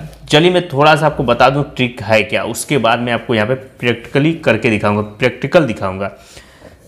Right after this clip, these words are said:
क्योंकि मेरे फ़ोन में दो WhatsApp चल रहे हैं, एक WhatsApp ये है और एक WhatsApp ये है। इसी पे मैं आपको प्रैक्टिकल दिखाने वाला हूँ। चलिए, अब मैं बताता हूँ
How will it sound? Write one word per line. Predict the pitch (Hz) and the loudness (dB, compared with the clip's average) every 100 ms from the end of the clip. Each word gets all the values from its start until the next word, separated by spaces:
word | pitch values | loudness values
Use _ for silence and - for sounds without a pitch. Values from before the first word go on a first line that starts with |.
| - - - _ _ _ - - | -16 -16 -16 _ _ _ -6 0
क्योंकि | 156 160 | 4 4
मेरे | 143 160 | 6 4
फ़ोन | 165 147 | 2 0
में | 143 147 | 0 0
दो | 117 120 | 2 4
WhatsApp | 107 - 104 | 4 0 -6
चल | - 98 | -4 -2
रहे | 95 | -2
हैं, | 98 | -4
एक | 107 104 | -4 -4
WhatsApp | 104 101 - - | -2 -2 -2 -8
ये | 101 107 139 | -4 0 2
है | 139 202 - - _ _ _ _ _ _ _ _ _ - | 0 -6 -10 -20 _ _ _ _ _ _ _ _ _ -8
और | 110 117 - | -4 -4 -2
एक | 113 | -4
WhatsApp | 117 104 101 - 120 | 0 0 0 -4 -2
ये | 104 | 0
है। | 98 - - | 0 -4 -8
इसी | 160 190 | -2 0
पे | 185 151 | 2 4
मैं | 143 | 2
आपको | 110 - - | 0 0 -4
प्रैक्टिकल | - - 127 - 147 113 | -4 -2 -2 0 0 0
दिखाने | 98 98 95 | 0 -2 -2
वाला | 95 101 | -2 -2
हूँ। | 104 | -4
चलिए, | - 156 165 | 0 2 4
अब | |
मैं | 156 135 | 2 2
बताता | 117 127 127 | 2 2 2
हूँ | 143 | 0